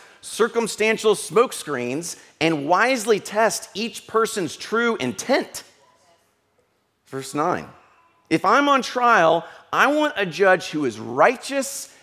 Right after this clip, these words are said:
and divinely so. Their character overflows with all that is good and upright. Their very impulse is to do good in the face of evil."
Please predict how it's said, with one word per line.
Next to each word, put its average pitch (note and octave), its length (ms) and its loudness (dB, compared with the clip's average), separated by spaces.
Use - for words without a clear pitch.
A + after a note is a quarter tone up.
and E3 240 2
divinely C#3 760 2
so. C#2 380 -8
Their F3 160 2
character G#3 880 0
overflows G3 920 4
with D#3+ 300 0
all A#3 360 6
that G3 160 4
is D3+ 120 0
good C#3+ 220 2
and G#2+ 100 -2
upright. - 600 -6
Their F#3+ 160 4
very G#3+ 400 4
impulse B3 880 0
is E3 160 0
to E3+ 180 -2
do G#3+ 340 -2
good F3+ 360 4
in D3 100 0
the B2 80 -2
face D3 300 -2
of G#2 160 -4
evil." D2+ 360 -12